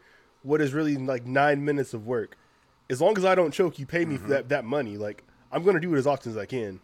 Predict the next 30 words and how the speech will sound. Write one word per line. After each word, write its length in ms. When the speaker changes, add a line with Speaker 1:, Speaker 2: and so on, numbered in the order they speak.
Speaker 1:
'cause 320
there's 220
nothing 320
else 160
I 120
can 120
do 140
in 80
Speaker 2:
Absolutely. 60
Speaker 1:
life 100
that's 80
gonna 120
pay 180
me 100
as 80
much 180
as 80
that." 300
So, 260
like, 240
Speaker 2:
Facts. 340
Speaker 1:
yeah, 80
guys, 340
guys 240
will 100
go 200
get 160
after 320
it. 60
Speaker 2:
Damn. 160